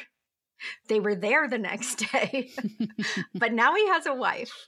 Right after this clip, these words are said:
Speaker 1: and she has a key basket. He's always just had his own place and nothing ever moved. Like, things didn't move. <laughs> And he could put his hat on the top of the lamp. It wasn't a problem.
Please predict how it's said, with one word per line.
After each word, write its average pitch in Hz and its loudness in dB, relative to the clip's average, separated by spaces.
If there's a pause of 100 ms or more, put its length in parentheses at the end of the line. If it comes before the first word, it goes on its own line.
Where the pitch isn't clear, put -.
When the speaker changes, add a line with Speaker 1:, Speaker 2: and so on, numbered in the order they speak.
(140)
Speaker 1:
and 254 0
she 311 -2
has 277 2
a 247 -4
key 403 -2
basket. - -2 (680)
He's 202 -6
always 208 0
just 185 -2
had 185 -2
his 185 -6
own 165 -6
place 160 -4
and 143 -8
nothing 190 -2
ever 185 -2
moved. 180 -4
Like, 202 -6
things 190 -6
didn't 196 -4
move. 180 -6
<laughs> - -8
And 240 2
he 233 -4
could 254 -6
put 226 -2
his 240 -2
hat 185 2
on 190 -2
the 185 -6
top 180 -2
of 175 -2
the 175 -2
lamp. 165 -4
It - -10
wasn't 185 -4
a 180 -10
problem. 170 -4